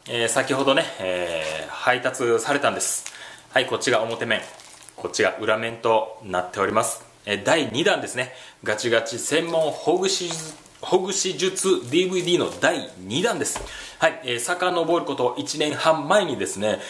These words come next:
えー、私の、お、初めての作品ができたわけですけども、それから一年半が経ってですね、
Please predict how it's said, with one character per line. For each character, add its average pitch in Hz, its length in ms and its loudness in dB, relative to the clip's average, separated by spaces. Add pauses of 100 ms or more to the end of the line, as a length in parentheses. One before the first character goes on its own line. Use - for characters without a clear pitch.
(240)
え 101 280 4
ー、 98 40 0
私 110 340 0
の、 107 480 2
お、 95 60 4
初 117 240 0
め 160 80 2
て 120 100 -2
の 98 80 0
作 127 300 0
品 117 180 -4
が 110 140 4
で 151 140 -2
き - 100 -10
た 110 100 2
わ 160 160 0
け 165 140 0
で 139 80 0
す - 100 -6
け 156 60 2
ど 147 80 2
も、 156 200 4
そ - 140 -4
れ 151 100 0
か 143 120 2
ら 139 60 2
一 139 180 -8
年 170 160 2
半 160 160 2
が 107 80 4
経 85 80 -6
っ 85 80 -8
て 139 160 0
で 104 80 -2
す - 100 -2
ね、 95 220 -2